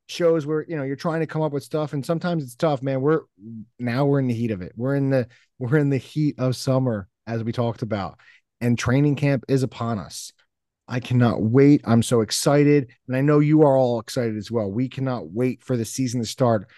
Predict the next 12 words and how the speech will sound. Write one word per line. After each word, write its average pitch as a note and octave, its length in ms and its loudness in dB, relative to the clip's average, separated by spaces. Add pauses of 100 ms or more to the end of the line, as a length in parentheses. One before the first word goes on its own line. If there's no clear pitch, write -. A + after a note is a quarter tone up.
(160)
We A#2 80 -6
cannot C#3 300 0
wait C#3+ 160 2
for B2+ 160 -6
our B2 100 -4
Cowboys C3 800 -4 (360)
to B2 200 -6 (720)
rectify C3 560 0
what A#2 160 2
happened A2+ 260 -2
last G#2 320 -4
year. F2+ 300 -6